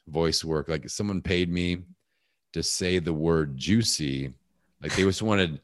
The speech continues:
they just wanted me to say the word juicy in different, like, tones and depths and,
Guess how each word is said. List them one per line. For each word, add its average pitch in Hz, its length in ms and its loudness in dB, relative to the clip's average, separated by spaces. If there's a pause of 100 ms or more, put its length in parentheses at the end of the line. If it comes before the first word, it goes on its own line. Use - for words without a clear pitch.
(460)
they 87 100 0
just 87 180 -2
wanted 92 200 4
me 113 60 6
to 104 40 6
say 120 140 4
the 107 80 2
word 104 180 6
juicy 78 600 4
in 80 260 -6
different, 85 320 -2
like, 76 260 -2
tones 87 560 0
and 76 180 -4
depths 82 460 0
and, 76 560 -8